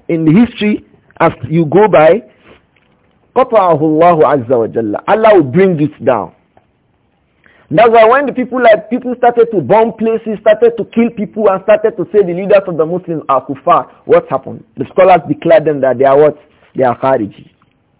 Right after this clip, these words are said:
So people don't want to hear it. If someone says, "No, what Osama bin Laden is doing is from Kharijiyya, it's not from Islam." You say, "Hey, bin Laden? Why are you saying that?" He, he, he. Evidence.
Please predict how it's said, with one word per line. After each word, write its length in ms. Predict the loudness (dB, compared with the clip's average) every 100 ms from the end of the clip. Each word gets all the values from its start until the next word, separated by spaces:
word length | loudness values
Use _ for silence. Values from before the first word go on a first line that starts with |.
| _ _ _ _ _ _ _ _
So 80 | -6
people 380 | -4 -4 -4 -4
don't 260 | -4 -6
want 320 | -4 -2 -2 -6
to 60 |
hear 240 | -6 0 2
it. 180 | 2 -2 _ _ _ _ -12
If 100 | -6
someone 200 | -4 -6
says, 100 | -8
"No, 380 | -8 -6 -6 -8 0
what 240 | 0 0
Osama 420 | -4 -2 0 0
bin 140 | -2 2
Laden 260 | 2 0
is 160 | -6 -6
doing 240 | -8 -6
is 60 | -6
from 180 | -6 -6
Kharijiyya, 600 | -2 0 0 -2 0 2 2
it's 80 | -2
not 200 | -4 -2
from 180 | -6 -6
Islam." 460 | -10 -2 -2 -2 -10 _
You 120 | -2 2
say, 80 |
"Hey, 580 | 4 2 0 -10 _ -8
bin 200 | 0 2
Laden? 380 | 2 0 -2 -10 _ -6
Why 120 | -2
are 60 | 0
you 80 | 0
saying 180 | -4 0
that?" 320 | -2 -2 _
He, 80 | 0
he, 240 | 0 0 -8 -8
he. 100 | -14 _ _ _ _ _ _ 0
Evidence. 460 | 2 2 0 -2